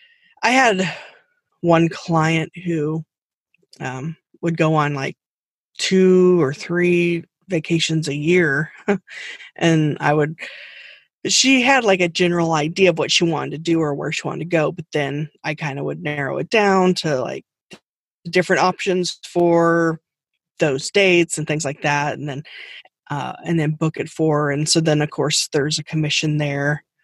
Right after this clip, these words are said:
uh, and then helped her kind of plan the trips. That's basically what I did, was helping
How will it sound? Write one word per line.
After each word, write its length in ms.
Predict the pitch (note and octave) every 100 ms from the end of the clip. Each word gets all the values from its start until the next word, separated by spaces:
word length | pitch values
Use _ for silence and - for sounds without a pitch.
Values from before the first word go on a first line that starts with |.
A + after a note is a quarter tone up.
| _ _ _ _ -
uh, 400 | G3 C3 D3 E3+ - _ _ -
and 200 | G3 F#3+
then 180 | E3 D#3+
helped 360 | D3 C#3+ - -
her 320 | C3 D3 - _ _ _ -
kind 200 | D#3 C#3
of 160 | C3+ - _ _ _ _ -
plan 720 | - E3+ E3 D#3+ D3 D#3 D#3+
the 100 | D#3
trips. 340 | - D3+ D3
That's 220 | F#3 E3 -
basically 400 | D3+ D3+ - D3
what 120 | C#3+
I 80 | D3
did, 200 | D3 C#3
was 300 | C3 E3 - _ _ _ _ _
helping 540 | - E3+ E3+ D3 C#3+